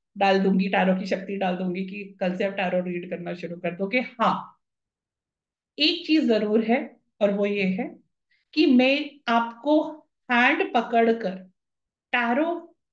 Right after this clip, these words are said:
की जर्नी करा सकती हूँ। अब every human being is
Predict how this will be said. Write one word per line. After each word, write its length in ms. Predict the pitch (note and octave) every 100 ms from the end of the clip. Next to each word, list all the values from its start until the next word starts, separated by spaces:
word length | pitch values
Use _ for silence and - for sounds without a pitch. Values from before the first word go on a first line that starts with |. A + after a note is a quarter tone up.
| _ _ _ _
की 260 | E4+ E4+ F#3+
जर्नी 500 | G3+ F#3+ G3+ B3+ C4
करा 260 | A#3 F#3
सकती 260 | E3 - -
हूँ। 240 | _ _ _ _ _ _ _ _ _ _ _ _ _ _ _ _ _ _ _ _ _ _ _ _ E4+
अब 160 | G4 - - _ -
every 380 | E4+ D4 F4 A#4+ G#4+
human 420 | D4+ D4+ C#4+ D4+ C#4
being 380 | G3 A3+ B3+ C#4+ -
is 200 | A3+